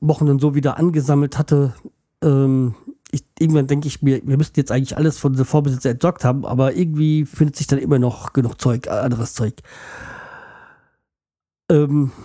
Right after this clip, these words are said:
ja, hab da noch mal ein bisschen Keller ausgeräumt und so, was da noch war. Und was, was ich interessant war beim Sperrmüll, da waren dann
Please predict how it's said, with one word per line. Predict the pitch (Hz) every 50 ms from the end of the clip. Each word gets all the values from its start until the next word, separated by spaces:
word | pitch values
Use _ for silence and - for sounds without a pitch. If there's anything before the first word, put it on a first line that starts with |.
| - - - -
ja, | 147 139 135 135 123 104
hab | - -
da | - 147
noch | 139
mal | 135 127
ein | 123
bisschen | 117 113 117
Keller | - 156 190 208
ausgeräumt | 185 165 - - 170 151 156 160 165 160 160
und | 147 143
so, | 156 156 156 147 - _ _ _ _ _ _ _ _ _ _ _ _ _ _ _ _ _ _ _ _ _ _
was | - 127 120
da | - 131 139
noch | 156 147 131
war. | 123 117 123 127 - - _
Und | - 120 117 117 - - - - - -
was, | - 180 175 - -
was | 175 165 175
ich | 180 - -
interessant | 180 - 147 - 156 151 -
war | 120 120
beim | 131 123 120
Sperrmüll, | 117 - - 135 135 147 143 - - _ _ _ _ _ _ _ _ - - - - _ _ -
da | 143
waren | 131 135 160
dann | 165 139 -